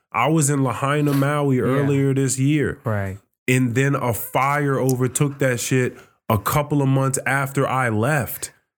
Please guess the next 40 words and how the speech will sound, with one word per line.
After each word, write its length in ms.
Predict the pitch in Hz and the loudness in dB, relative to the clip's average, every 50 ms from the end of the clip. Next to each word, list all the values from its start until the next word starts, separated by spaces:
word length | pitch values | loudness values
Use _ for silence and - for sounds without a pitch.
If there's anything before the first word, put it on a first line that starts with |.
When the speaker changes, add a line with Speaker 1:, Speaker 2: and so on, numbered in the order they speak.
| _ _ _ - | _ _ _ 0
Speaker 1:
That's 320 | 156 135 151 151 143 127 | 0 2 2 2 0 0
a 80 | 139 117 | 0 0
real 500 | 107 104 110 123 139 147 147 151 147 139 | 0 0 0 0 2 2 2 2 0 0
story. 640 | 135 - - - - 151 156 156 147 123 98 90 95 107 | 0 0 -2 0 0 0 2 2 2 2 2 2 2 2
You 80 | 120 127 | 2 2
know 80 | 139 | 2
Speaker 2:
Yeah, 60 | 135 | 2
Speaker 1:
what 100 | 135 135 | 2 0
I'm 80 | 131 123 | 0 0
saying? 300 | - 147 139 143 139 135 | 0 0 0 0 0 0
Like, 140 | 131 123 104 | 0 0 -2
Speaker 2:
yeah. 100 | 101 104 - - - | -4 -6 -10 -6 -2
Speaker 1:
sometimes 640 | - - 147 160 160 135 143 151 151 151 143 127 | 2 2 2 2 2 0 -2 0 0 0 0 0
life 340 | 117 113 127 139 147 143 143 | 0 0 0 0 0 0 0
just 200 | 127 143 139 127 | 0 0 0 0
happens. 320 | 127 139 143 147 135 127 110 | 0 0 0 0 0 0 0
Speaker 2:
And 60 | 185 | 0
Speaker 1:
A 40 | 190 | 0
Speaker 2:
some 260 | - 262 269 160 151 | 2 2 2 2 2
people 140 | 147 143 143 | 2 2 2
Speaker 1:
tsunami 340 | 151 147 147 147 147 139 131 | 2 2 2 2 0 0 0
comes 120 | 127 135 135 | 0 0 0
Speaker 2:
really 200 | 202 240 254 254 269 262 | 2 2 2 0 0 0
Speaker 1:
through, 0 | |
like 60 | 233 165 | 0 0
Speaker 2:
gotta, 340 | 175 170 190 208 220 233 220 | 0 0 0 0 0 0 0
like, 600 | 202 175 160 147 143 135 127 110 - - - - _ _ _ _ _ _ _ _ _ _ - | 0 0 0 0 0 0 -2 -4 -6 -12 -20 -20 _ _ _ _ _ _ _ _ _ _ 0
it 100 | - 247 | 2 2
is 200 | 262 262 214 - | 4 4 2 0
crazy. 600 | - - - 147 147 165 208 254 254 190 165 135 | -4 -6 -2 0 0 2 2 2 0 2 2 2
It's 140 | 120 110 - | 0 0 -2
just, 160 | - 147 139 | -4 -4 -2
like, 240 | - 127 123 107 - | 0 -2 -2 -2 -4
people 640 | - - 208 196 214 - 190 175 165 151 131 - - | -2 0 0 0 0 0 0 0 0 0 -2 -6 -6
tap 340 | - - 165 160 170 165 - | -4 -2 0 0 0 -2 -2
into 260 | 165 165 170 170 185 | -2 -2 0 0 0
that 180 | 180 196 202 - | 0 0 0 0
and 80 | 135 135 | 0 0
then 60 | 131 | -2
forget. 500 | 123 - 127 117 127 117 101 - - _ | -2 -2 -2 0 0 0 -2 -4 -8 _